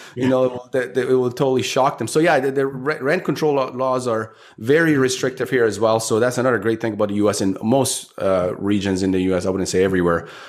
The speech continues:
Speaker 1: but yeah, I just wanna make that point quickly.
Speaker 2: Yeah. And that, that, that, that's a good point to make. I mean, like, like I said, that, that line in the sand, or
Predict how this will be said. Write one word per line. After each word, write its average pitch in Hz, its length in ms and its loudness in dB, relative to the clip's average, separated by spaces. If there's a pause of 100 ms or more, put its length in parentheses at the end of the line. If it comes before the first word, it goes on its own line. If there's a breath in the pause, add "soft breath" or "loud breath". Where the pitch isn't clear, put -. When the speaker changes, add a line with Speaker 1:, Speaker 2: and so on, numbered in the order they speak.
(120 loud breath)
Speaker 1:
but 107 100 4
yeah, 107 400 2
I - 60 -6
just 101 100 -12
wanna 95 340 -2
make 92 180 -2
that 85 140 -2
point 87 260 -4
quickly. 160 340 -8
Speaker 2:
Yeah. 113 240 2 (240)
And 147 100 -2
that, 156 120 4
that, 147 200 0
that, 147 140 0
that's 151 160 -2
a - 20 -16
good 151 160 -2
point 139 280 -2
to 135 80 -2
make. 123 360 0
I 127 60 0
mean, 113 400 -4
like, 120 180 0
like 120 140 -2
I 127 40 -6
said, 127 240 -2
that, 120 200 0
that 107 200 0
line 127 300 2
in 131 140 -2
the 120 140 -4
sand, 120 640 -2 (120)
or 104 360 -4